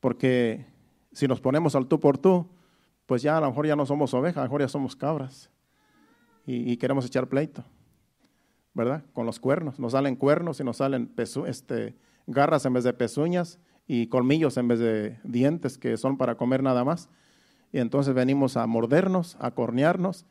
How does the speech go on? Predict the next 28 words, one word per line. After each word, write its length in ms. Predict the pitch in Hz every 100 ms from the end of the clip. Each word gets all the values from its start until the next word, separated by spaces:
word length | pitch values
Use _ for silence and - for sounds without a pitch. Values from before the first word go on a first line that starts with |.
| -
y 200 | 127 120
a 360 | 113 107 117 _ _ _
desgarrarnos. 840 | - 120 113 113 135 131 120 - _ _ _ _ _ _ _ _ _ _
Por 160 | - 131
eso, 140 | 156
hermano, 280 | 165 160 151
no 140 | 139 147
haga 180 | 151
caso 240 | 139 143 147
a 40 |
veces 260 | 139 143 139
de 80 | 123
las 200 | 120 123
injurias, 560 | 117 151 170 131 - _ _ _ _ _ _ _
porque 280 | 127 120 127
uno 180 | 139 147
que 80 |
más 160 | 147 139
quisiera, 420 | 151 135 175 151
¿verdad?, 220 | 143 139
defenderse, 640 | 131 120 123 156 156 139 135 - _ _
pero 420 | 135 135 127 120 - _ _ _ _ _ _
si 380 | - - 143 135
nos 180 | 131
defendemos 640 | 131 127 135 139 185 165 135
así 220 | 123 160
como 240 | 147 135
fieras, 580 | 120 160 180 165 165